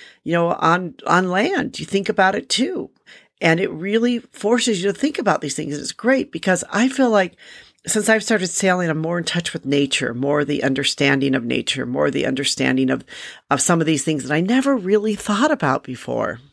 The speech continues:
Sailing also helps you think about the environment and the importance of the environment. You know, sometimes when we're out on Lake Michigan, we'll see people have thrown some trash, some water bottles or other things, and we try to pick them up on our sailboat.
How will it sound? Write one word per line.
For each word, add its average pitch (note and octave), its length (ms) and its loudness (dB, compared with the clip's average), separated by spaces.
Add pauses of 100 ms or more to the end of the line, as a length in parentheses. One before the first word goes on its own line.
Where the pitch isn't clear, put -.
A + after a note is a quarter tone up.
(640)
Sailing D4+ 440 4
also C4 320 2
helps - 260 -4
you A3+ 60 4
think B3 280 0
about G3 280 2
the F3+ 100 0
environment D#3 720 -2
and C#3+ 100 -4
the C#3 60 0
importance D3 500 -4
of C#3+ 140 -6
the D3 100 -2
environment. A#2+ 720 -8 (380)
You E3 60 -4
know, E3+ 60 2
sometimes G3+ 480 2
when E3 140 2
we're E3 100 2
out D#3+ 200 6
on D3+ 100 0
Lake D3+ 240 0
Michigan, C#3+ 400 0
we'll C#3 100 -4
see C3+ 300 2
people D3 400 -2
have C3+ 80 -2
thrown C#3 220 0
some C3 180 -4
trash, A#2+ 400 0
some A#2 160 -4
water B2+ 320 2
bottles A#2+ 520 -2
or A#2 120 -2
other A#2+ 240 -2
things, A#2+ 360 -4
and B2 80 -6
we C3 80 -6
try C3 260 -2
to - 100 -2
pick - 240 -8
them C#3 180 0
up C3+ 180 -4
on B2+ 120 0
our B2 100 0
sailboat. A2+ 540 -2